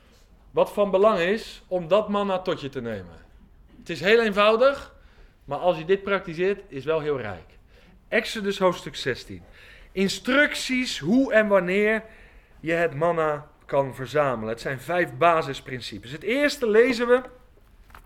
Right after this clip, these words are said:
in Exodus zestien, vers twaalf en dertien. Daar gaan we. Blijf erbij. "Ik heb het gemor van de Israëlieten gehoord.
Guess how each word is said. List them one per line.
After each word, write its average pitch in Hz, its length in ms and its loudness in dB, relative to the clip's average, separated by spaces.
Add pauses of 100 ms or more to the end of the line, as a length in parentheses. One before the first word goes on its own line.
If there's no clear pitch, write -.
(600)
in 156 160 -6
Exodus 147 440 -8
zestien, 147 500 -6 (260)
vers 131 520 -4 (140)
twaalf 147 600 -4 (300)
en 135 200 -6
dertien. 113 300 -4
Daar 139 120 0
gaan 131 300 0
we. 80 60 -14 (180)
Blijf 175 260 2
erbij. 131 320 -2 (880)
"Ik 165 160 -8
heb 208 120 2
het 202 120 -2
gemor 233 480 6
van 254 160 4
de 247 100 0
Israëlieten 233 680 0
gehoord. 165 600 2